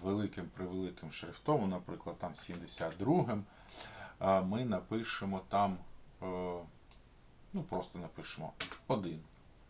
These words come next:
А на нашому екрані другому ми напишемо, дамо, додамо також невеличкий напис.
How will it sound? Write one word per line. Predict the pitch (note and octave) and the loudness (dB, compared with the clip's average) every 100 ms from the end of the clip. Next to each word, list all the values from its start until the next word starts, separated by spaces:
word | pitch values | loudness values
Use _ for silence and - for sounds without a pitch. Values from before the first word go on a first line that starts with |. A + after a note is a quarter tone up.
| - - - - - - - - | -20 -20 -20 -18 -16 -16 -18 8
А | A2+ A2 E2+ - - - - | 12 12 10 0 -18 -20 -6
на | G2 | 2
нашому | G#2 G#2+ - - F2+ F2 - | 6 6 6 -2 -4 -6 -6
екрані | F#2+ - G#2 F2+ E2+ D2 - - - - - - - - - - - | -4 6 6 6 -4 -12 -18 -20 -20 -20 -20 -20 -20 -20 -18 -16 -4
другому | G2+ D3 G#3 F#3+ G3 G3 - - - - - - - - - - - - - C3 | 4 6 8 8 6 6 2 -8 -20 -20 -20 -20 -18 -20 -20 -20 -20 -20 -8 0
ми | F3+ | 4
напишемо, | D#3 G#2+ C3 C3 - A2 G#2+ - - | 4 2 0 -2 -2 -2 -2 -4 0
дамо, | G2+ G#2 | 4 4
додамо | F#2+ G2+ G#2+ F#2+ | 4 6 6 4
також | F2+ F#2 - F2+ - - - - - - - - - - | 0 -2 0 0 -2 -10 -18 -20 -16 -12 -12 -14 -16 -4
невеличкий | G2+ G2 F#2+ F2+ - G2+ | 0 2 2 0 -4 0
напис. | C3+ E3+ D#3+ D3+ | 2 2 0 -4